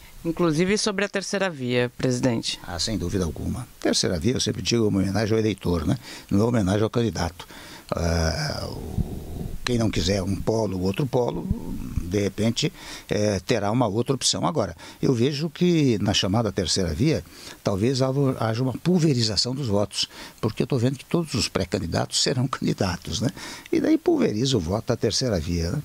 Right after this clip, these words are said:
Speaker 2: Aí fica difícil uma análise definitiva também sobre isso, né?
Speaker 1: Presidente, agradeço mais uma vez a disponibilidade. A gente sabe que a sua agenda aqui está bastante corrida. E quero fazer, quero ressaltar, Rafael Colombo e a todos que nos acompanham,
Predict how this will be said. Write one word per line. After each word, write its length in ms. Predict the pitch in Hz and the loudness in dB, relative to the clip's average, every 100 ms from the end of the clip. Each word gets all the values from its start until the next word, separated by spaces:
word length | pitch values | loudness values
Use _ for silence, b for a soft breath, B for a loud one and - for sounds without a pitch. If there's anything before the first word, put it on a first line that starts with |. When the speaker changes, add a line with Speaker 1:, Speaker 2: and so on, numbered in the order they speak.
| - 208 | -6 -2
Speaker 2:
Aí 160 | 240 | -2
fica 220 | - 240 | 0 0
difícil 400 | 131 80 - - | 0 0 0 2
uma 100 | 147 | 0
análise 560 | 90 90 98 104 98 80 B B B B B | 2 2 2 0 -2 -4 B B B B B
definitiva 720 | 85 123 139 95 - 120 107 | 0 0 0 -2 0 0 0
também 280 | - 85 107 | 0 2 2
sobre 300 | - 95 78 | 2 -2 -2
isso, 300 | - - 101 | -2 -2 -2
né? 140 | 107 - - B B B B - | -6 -8 -14 B B B B 0
Speaker 1:
Presidente, 500 | 190 170 180 180 180 | 0 0 0 0 -2
agradeço 600 | 175 175 160 170 190 208 | 0 0 0 0 2 0
mais 200 | 180 175 | 0 0
uma 160 | 175 | 0
vez 420 | 151 151 180 196 | 2 2 2 2
a 80 | 180 | 0
disponibilidade. 840 | 156 - 170 160 160 143 156 165 | -2 0 0 2 2 4 2 2
A 40 | 165 | 0
gente 200 | 160 - | 0 2
sabe 240 | 160 160 | 0 -2
que 220 | - 170 | -2 2
a 80 | 165 | 2
sua 180 | 156 165 | 2 0
agenda 340 | 151 160 160 | 2 2 2
aqui 180 | 160 - | 0 -2
está 200 | 160 165 | -2 0
bastante 440 | 156 156 - 160 - | 0 0 0 0 2
corrida. 640 | 160 143 160 175 190 185 B B B B | 2 4 2 2 0 -2 B B B B
E 240 | 185 190 185 | 0 2 2
quero 240 | 190 190 | 0 0
fazer, 1000 | 185 196 180 185 190 190 185 180 175 170 - b | 0 0 2 4 6 6 4 4 4 2 -4 b
quero 180 | - 190 | 0 4
ressaltar, 920 | 190 190 196 190 202 196 214 208 202 - | 4 2 0 0 0 2 2 2 0 -2
Rafael 340 | 175 180 180 | -2 2 0
Colombo 480 | 170 180 175 190 185 | 2 4 4 4 4
e 40 | |
a 60 | 175 | 2
todos 240 | 180 170 | 2 -2
que 100 | - | 2
nos 140 | 175 165 | 2 4
acompanham, 720 | 165 170 160 170 175 202 | 2 0 0 2 2 0